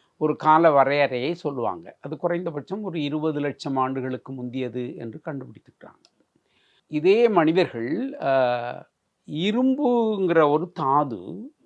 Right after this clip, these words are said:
அது நிலத்துல கிடைக்கிற பொழுது அதை எடுத்து, அதை உருக்கி, எப்படி கல் கருவிகள் இதெல்லாம் செய்தாங்களோ, அது மாதிரி இரும்புல செய்ய தொடங்குறாங்க.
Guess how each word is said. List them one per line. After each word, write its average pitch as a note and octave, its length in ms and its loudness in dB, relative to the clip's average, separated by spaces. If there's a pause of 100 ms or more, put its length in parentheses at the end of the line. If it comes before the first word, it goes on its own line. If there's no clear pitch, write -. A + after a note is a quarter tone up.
அது C#3+ 280 -4 (720)
நிலத்துல D3 460 2
கிடைக்கிற A#2+ 460 -4
பொழுது G#2 640 -10 (480)
அதை D#3 380 2
எடுத்து, B2+ 720 -6 (400)
அதை D3 380 4
உருக்கி, D#3 960 -6
எப்படி A#3+ 380 -6
கல் G#3+ 760 -2
கருவிகள் D#3 640 2
இதெல்லாம் C3+ 440 -2
செய்தாங்களோ, A#2 680 -6
அது B2 280 -6
மாதிரி D3+ 580 -4
இரும்புல D#3 340 -2
செய்ய A#2 340 -8
தொடங்குறாங்க. F#2+ 540 -18